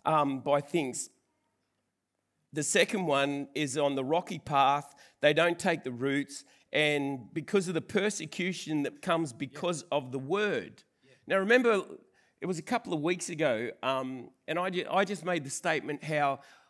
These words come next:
Speaker 1: in Matthew seven, Jesus finishes up by saying, you know, "And when, if you put my words into practice, you're a wise builder, and when the rains come and the storms come, you're,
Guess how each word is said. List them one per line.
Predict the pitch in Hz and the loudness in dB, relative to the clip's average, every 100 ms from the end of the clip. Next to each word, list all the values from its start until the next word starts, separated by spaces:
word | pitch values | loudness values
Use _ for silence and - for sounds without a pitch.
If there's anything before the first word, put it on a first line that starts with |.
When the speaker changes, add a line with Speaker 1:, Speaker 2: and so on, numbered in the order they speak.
| _ _ - | _ _ -2
Speaker 1:
in | 165 147 | 2 4
Matthew | 160 - 160 | 4 0 -6
seven, | 147 - 175 165 151 | -4 2 2 2 0
Jesus | 143 175 160 151 | -2 -4 -4 -6
finishes | 160 156 131 131 | -4 -4 -4 -4
up | 151 - | -4 -2
by | 147 | -4
saying, | 135 - 151 143 | -2 0 0 0
you | 151 | 0
know, | 147 143 - | 0 -2 -2
"And | 143 | -2
when, | 156 156 143 - - - | 0 0 -2 -8 -20 -8
if | 127 | -2
you | 190 190 180 | 0 0 -2
put | - 190 | -2 0
my | 196 180 | 2 2
words | 165 170 160 | 2 0 -2
into | 185 175 | -4 -4
practice, | - 156 151 151 156 | -4 -4 -4 -8 -4
you're | 160 147 | -2 -2
a | |
wise | 131 147 170 180 131 | -2 2 2 2 -4
builder, | 101 156 147 147 151 - - - | -2 0 2 0 -2 -6 -20 -2
and | 156 151 | 0 2
when | 151 131 | 2 2
the | 127 | 0
rains | 135 175 208 214 196 | 2 4 4 2 -4
come | - 165 151 147 | -2 2 2 0
and | - 131 | -2 -2
the | 127 | -4
storms | - - 175 196 208 202 | -6 -2 2 4 2 -2
come, | - 165 139 117 160 - - - - _ | -2 0 0 0 -4 -8 -20 -20 -20 _
you're, | 135 160 165 156 | 0 4 6 4